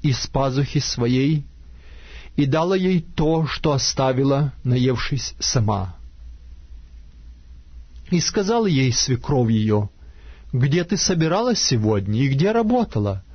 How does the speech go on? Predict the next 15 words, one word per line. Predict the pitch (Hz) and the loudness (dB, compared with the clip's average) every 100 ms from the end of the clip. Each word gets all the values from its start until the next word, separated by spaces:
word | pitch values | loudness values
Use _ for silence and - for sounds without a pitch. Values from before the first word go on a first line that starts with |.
| - - - | -20 -20 -8
Да | 113 127 | -2 2
будет | 135 160 165 | 2 2 2
благословен | 151 165 170 156 165 156 214 247 151 | 2 2 0 0 2 2 2 2 2
принявший | - 143 139 156 135 - 143 | 2 2 2 2 0 -2 0
тебя». | 143 117 131 170 165 - - - - - - - - - - - - - | 0 2 2 0 -4 -10 -18 -18 -20 -18 -20 -20 -20 -18 -18 -20 -14 -2
Руфь | 127 208 233 - - | 0 2 0 -4 -4
объявила | 147 127 120 120 147 160 | 0 2 2 2 2 0
свекрови | - 180 180 180 127 107 | 0 -2 -2 0 2 0
своей, | - 120 113 123 131 | 0 0 2 2 0
у | 165 | -2
кого | - 185 196 165 | 0 0 2 2
она | 139 | 2
работала, | 131 117 113 117 143 156 | 0 2 2 2 2 0
и | 196 156 | 0 -2
сказала: | - 185 165 147 92 82 | 0 0 2 2 0 -4